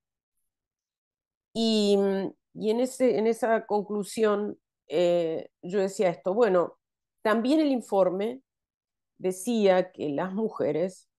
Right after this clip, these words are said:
eh, triplicaban, eh, o un poquito más, el tiempo que llevaban en sus hogares, o que estaban en sus hogares, haciendo tareas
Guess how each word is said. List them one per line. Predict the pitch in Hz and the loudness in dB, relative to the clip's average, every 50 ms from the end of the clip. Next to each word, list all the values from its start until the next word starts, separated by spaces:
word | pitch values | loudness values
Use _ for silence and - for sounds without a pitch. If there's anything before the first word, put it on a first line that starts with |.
| _ _ _ _ _ _ _ _ _ _ _ _ _ _ _ _ _ _ _ _ _ _ | _ _ _ _ _ _ _ _ _ _ _ _ _ _ _ _ _ _ _ _ _ _
eh, | 190 190 190 185 180 170 160 147 - - _ _ _ _ _ | 4 6 6 6 6 6 4 2 -2 -6 _ _ _ _ _
triplicaban, | - 190 202 180 160 180 190 185 175 - 226 208 180 175 170 165 165 160 170 160 - - _ _ _ _ _ _ | -2 -2 -2 0 0 0 0 2 2 4 4 6 6 6 4 4 2 0 -2 -6 -8 -12 _ _ _ _ _ _
eh, | - 87 127 123 95 80 71 - - | -8 -6 -6 -6 -6 -6 -8 -10 -6
o | - 147 156 156 170 | -2 2 2 4 4
un | 180 175 | 2 0
poquito | 190 185 175 185 185 - 185 180 | 0 -4 -4 -4 0 0 2 2
más, | 180 175 170 185 180 - _ _ _ _ _ _ _ _ _ _ _ _ _ _ _ _ _ _ _ _ _ _ - | 2 2 0 -2 -6 -10 _ _ _ _ _ _ _ _ _ _ _ _ _ _ _ _ _ _ _ _ _ _ -2
el | - 190 202 190 196 _ | -2 0 0 -2 -4 _
tiempo | - 220 254 247 254 262 254 254 - 269 277 - - - - _ _ _ | 2 4 6 6 6 6 4 2 2 4 6 6 4 2 -2 _ _ _
que | - 180 | -4 0
llevaban | 175 190 185 185 180 170 170 165 160 165 | 4 6 6 8 8 6 6 4 2 0
en | 175 175 180 175 | -4 -4 -6 -8
sus | - - 254 240 - - | -8 -8 -8 -4 0 2
hogares, | 233 220 226 202 180 180 190 214 233 226 - | 2 4 6 6 6 4 4 0 -2 -4 -6
o | - 165 - | -8 -6 -6
que | - | -8
estaban | 170 - - 226 214 196 170 | -4 0 2 2 4 2 2
en | 156 151 156 | 0 -2 -4
sus | - 160 156 - | -8 -10 -8 -4
hogares, | 170 175 175 170 170 175 185 185 190 - _ _ _ _ _ _ _ _ - | -2 -2 0 0 0 -2 -2 -4 -6 -10 _ _ _ _ _ _ _ _ -8
haciendo | - 170 - - 202 196 196 190 190 | -8 -4 -2 0 2 4 4 4 4
tareas | 190 185 185 190 190 196 196 190 185 - _ | 4 4 4 4 4 4 2 0 -2 -6 _